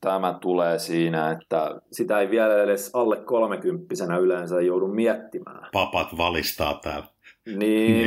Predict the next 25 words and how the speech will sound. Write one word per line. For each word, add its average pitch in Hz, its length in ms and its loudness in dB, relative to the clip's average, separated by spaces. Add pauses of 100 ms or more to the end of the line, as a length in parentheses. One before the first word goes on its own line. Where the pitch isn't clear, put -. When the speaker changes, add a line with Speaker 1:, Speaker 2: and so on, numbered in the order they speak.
(100)
Speaker 2:
Niin. 98 100 -2
Speaker 1:
täällä 104 360 2
vitun 107 300 -2
vanhukset, 98 600 0
saatana. 90 540 -2
Mut 92 160 -2
se, 117 160 0
tiedätkö, 127 320 0
kun 151 260 0
mä 160 140 2
muistan 175 500 -2
sen 180 140 -4
niin 185 200 0
hyvin, 180 280 0
mikä 131 240 -2
mulla 147 240 0
oli 151 160 0
se 123 80 -4
mindsetti 120 640 -2
silloin, 113 260 2
että 117 80 -2
mähän 131 200 0
on 123 80 -2
vittu 131 200 -2
tuhoutumaton 92 920 -2